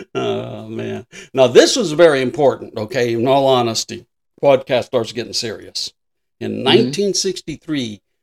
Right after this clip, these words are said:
Speaker 1: Martin Luther King leads the march on Washington, D C. This was big, and this was televised, right, in the news.
Speaker 2: Oh,
Speaker 1: So
Speaker 2: yeah.
Speaker 1: you can see it. This is what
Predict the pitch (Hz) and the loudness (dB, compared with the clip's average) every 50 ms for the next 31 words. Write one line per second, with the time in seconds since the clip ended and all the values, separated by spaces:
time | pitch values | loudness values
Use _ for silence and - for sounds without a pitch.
0 | _ _ _ - 117 113 117 127 160 185 180 - 185 175 175 180 175 - 156 139 | _ _ _ -8 -6 -2 0 0 0 0 -2 -2 0 0 0 0 -2 -8 -12 -16
1 | _ _ - - 156 139 123 113 110 113 110 117 127 143 160 151 - - 156 147 | _ _ -12 -10 -8 -8 -6 -8 -8 -10 -10 -8 -8 -8 -8 -10 -10 -10 -8 -6
2 | 147 151 151 127 110 117 117 _ - - - - _ _ _ _ _ _ - 117 | -6 -4 -4 -6 -6 -8 -12 _ -12 -12 -12 -12 _ _ _ _ _ _ -6 -6
3 | 120 120 117 120 127 135 143 139 - 135 127 117 - 131 127 113 104 123 120 117 | -4 -4 -2 0 0 0 0 -2 -4 -10 -10 -8 -6 -4 -4 -4 -4 -6 -6 -6
4 | 120 113 - - 117 110 101 _ _ _ _ _ _ - 127 120 117 127 170 185 | -6 -6 -6 -8 -8 -12 -20 _ _ _ _ _ _ -18 -16 -10 -2 4 4 4
5 | 156 120 - - - - - - - _ _ _ _ _ _ _ _ _ _ _ | 4 4 0 -4 -6 -6 -6 -8 -12 _ _ _ _ _ _ _ _ _ _ _
6 | _ - 127 120 113 113 110 104 101 123 123 113 104 101 - 104 101 101 120 127 | _ -6 -4 -4 -4 -4 -8 -8 -6 -4 -4 -4 -4 -8 -10 -12 -10 -8 -8 -10
7 | - - 147 127 - - - - 165 185 208 180 139 120 110 98 - - 87 - | -10 -10 -12 -12 -12 -14 -12 -8 -6 -4 -2 -2 -4 -4 -6 -8 -10 -12 -18 -18
8 | - - - 117 107 113 127 127 127 120 120 127 123 127 139 147 165 190 196 - | -16 -12 -6 -2 -2 -2 -2 -2 -2 -2 0 2 2 4 6 6 6 6 4 2
9 | - - _ _ _ - 107 120 147 185 - 156 143 135 139 139 131 127 120 117 | -6 -10 _ _ _ -4 -2 -2 0 0 2 2 2 2 0 0 0 0 0 2
10 | - - - - 190 180 135 110 107 - _ _ 117 120 120 123 156 185 214 220 | 2 2 4 4 4 2 2 0 -2 -8 _ _ -20 -20 -2 4 6 6 8 6
11 | 214 - - - _ _ _ - 151 131 117 117 117 110 117 120 104 | 4 0 -6 -8 _ _ _ -8 -8 -6 -6 -6 -6 -4 -2 -2 -2